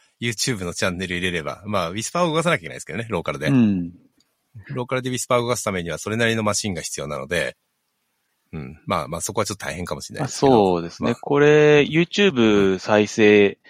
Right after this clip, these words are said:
Speaker 2: してから、
Speaker 1: うん。
Speaker 2: スマートフォンで自分で聞けるようにするまで、多分二時間かかってないので、
Speaker 1: あー、
Speaker 2: まあ、
Speaker 1: 早いな。
Speaker 2: 全部やったことがないものの組み合わせだったんで、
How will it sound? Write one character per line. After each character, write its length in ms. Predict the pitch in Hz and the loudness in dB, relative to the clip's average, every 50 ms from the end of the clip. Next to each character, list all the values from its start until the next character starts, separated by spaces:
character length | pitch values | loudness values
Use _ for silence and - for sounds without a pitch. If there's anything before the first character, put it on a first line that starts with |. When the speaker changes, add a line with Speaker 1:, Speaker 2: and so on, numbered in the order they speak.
| - _ | -20 _
Speaker 2:
し 120 | - - - | -12 -6 0
て 120 | - 117 | 0 0
か 200 | - - - 107 | 0 0 0 2
ら、 100 | 92 92 | 2 2
Speaker 1:
う 40 | 87 | 0
ん。 20 | 87 - - - | -2 -4 -4 -2
Speaker 2:
ス 40 | - | 0
マ 100 | 127 131 | 2 2
ー 20 | |
ト 100 | - 151 | 2 2
フ 40 | 139 | 0
ォ 40 | 113 | 0
ン 40 | 92 | 0
で 80 | 90 90 | -2 -4
自 180 | 87 - 101 | -4 -4 -4
分 120 | 92 104 98 | -4 -4 -4
で 80 | 98 | -6
聞 120 | 98 - - | -6 -6 0
け 140 | - 113 110 | 2 2 4
る 80 | 113 | 4
よ 60 | 117 | 4
う 20 | 107 | 2
に 80 | 95 | 2
す 140 | 92 - - | -2 -4 -6
る 100 | 90 90 | -4 -2
ま 140 | 90 90 87 | -2 -2 -2
で、 100 | 87 90 | -2 -2
多 140 | - 127 120 | 0 0 0
分 320 | 113 98 92 95 95 101 | 0 0 -2 -2 -2 -2
二 140 | 107 113 127 | 0 0 0
時 120 | - - | -2 -2
間 220 | - - 254 127 101 | -2 -2 -2 -2 -2
か 100 | - - | -2 0
か 120 | - 160 | 2 2
っ 20 | 165 | 0
て 180 | _ - - | _ -2 -4
な 220 | 92 - 98 101 98 | -2 0 0 0 0
い 180 | 90 85 - _ _ - - _ _ _ _ _ _ _ _ - | -2 -4 -8 _ _ -20 -20 _ _ _ _ _ _ _ _ -6
の 200 | - 101 101 101 | -4 -2 0 0
で、 80 | 98 95 | 0 0
Speaker 1:
あ 20 | |
ー、 20 | |
Speaker 2:
ま 60 | 90 87 | -2 -2
あ、 60 | - | -4
Speaker 1:
早 160 | - - 113 | -2 -2 -2
い 20 | 98 92 85 | 0 0 0
な。 80 | 202 | 0
Speaker 2:
全 80 | 196 156 | 0 0
部 140 | 117 101 95 | -2 -2 -2
や 120 | 98 101 | 0 -2
っ 80 | 110 123 | 0 0
た 100 | 151 151 | -2 -2
こ 80 | 170 | 0
と 80 | 170 175 | 0 0
が 100 | 127 101 | 0 2
な 140 | 104 107 104 | 2 2 0
い 80 | 101 | 0
も 160 | 92 92 90 90 | -2 -6 -8 -8
の 120 | 90 90 | -8 -8
の 80 | 92 90 | -8 -8
組 200 | - - 98 95 | -6 -4 -2 0
み 40 | |
合 40 | 92 | 0
わ 40 | 92 | 2
せ 100 | - 98 | 2 2
だ 60 | 92 92 | 2 2
っ 60 | - | 2
た 140 | - 92 85 | 0 -4 -4
ん 60 | 80 | -2
で、 220 | 85 82 78 - | -2 -4 -4 -4